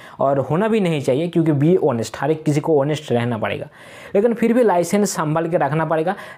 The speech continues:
लाइसेंस क्यों इतना इंपॉर्टेंट है, मैं आप सबको अलग अलग पार्ट पर समझाऊँगा। Make sure आप सबको रेगुलर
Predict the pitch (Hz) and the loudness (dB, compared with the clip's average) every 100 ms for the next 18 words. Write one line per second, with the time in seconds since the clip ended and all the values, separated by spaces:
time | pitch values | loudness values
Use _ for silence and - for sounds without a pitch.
0 | 139 165 185 226 214 - - 277 277 233 | -2 0 2 2 0 -4 0 2 4 4
1 | 240 214 202 190 190 202 240 180 180 175 | 4 4 2 0 0 2 2 2 0 -2
2 | - 170 170 185 180 - 160 156 165 160 | -2 -2 2 2 2 0 0 0 0 -2
3 | 147 147 143 147 139 143 135 156 180 147 | -2 -4 -2 -4 -4 -2 0 0 0 0
4 | 135 - - - - 127 175 190 - 156 | -2 -6 -20 -18 -4 0 0 0 2 2
5 | 143 - - _ - 151 151 165 139 143 | 2 -2 -16 _ -2 -2 -2 -4 -2 0
6 | 139 131 - - 127 143 147 135 | 0 0 -8 -4 0 2 2 0